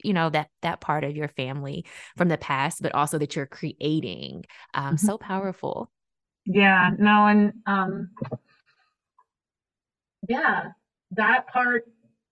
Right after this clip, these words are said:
Speaker 2: also always moving for me, you know, like, the intentional parts that we, we can, you know, there's, there's these parts of our stories that precede us that we, we don't really have any control over, but, you know,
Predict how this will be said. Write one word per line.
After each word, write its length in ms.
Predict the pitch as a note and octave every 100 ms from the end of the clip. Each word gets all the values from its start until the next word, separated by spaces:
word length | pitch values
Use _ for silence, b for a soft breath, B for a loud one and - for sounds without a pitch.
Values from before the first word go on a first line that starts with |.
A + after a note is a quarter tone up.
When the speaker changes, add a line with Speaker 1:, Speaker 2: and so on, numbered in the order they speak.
| _ _ _ _ _ _ G3+
Speaker 2:
also 640 | G3+ - G3+ E3+ E3+ - -
always 400 | F3 E3 D#3+ E3+
moving 580 | D3+ C#3 - F#3+ F3 -
for 140 | F3
me, 360 | E3 E3 F3 F3+ -
you 100 | E3+
know, 180 | E3
like, 220 | F3 E3+ -
the 120 | E3+
intentional 800 | F3 - E3+ - E3+ D#3 D#3+ E3 -
parts 440 | E3+ - C3+ -
that 200 | F3 E3+
we, 380 | - F3 F#3 - -
we 180 | G3+ F#3+
can, 340 | - G3+ G3
you 100 | G3+
know, 80 | G3+
there's, 200 | G3 - -
there's 160 | G#3+ - A#3+
these 200 | A#3 - - b b b
parts 300 | - A#3+ -
of 100 | B3
our 80 | A3
stories 560 | - G#3 G3 F#3+ F#3+ - _ _ _ _ _ _ _ _
that 180 | G3+ F#3+
precede 380 | G#3 - F#3 E3+
us 260 | - - -
that 160 | E3 -
we, 420 | E3+ D#3 - - -
we 160 | F#3+
don't 240 | D#3+ - -
really 240 | F3+ E3 E3
have 180 | E3+
any 140 | D#3+ D#3+
control 440 | - - D3+ D3
over, 380 | E3 F3+ F3+ E3
but, 260 | - - - _
you 180 | F3 F#3+
know, 300 | E3+ F#3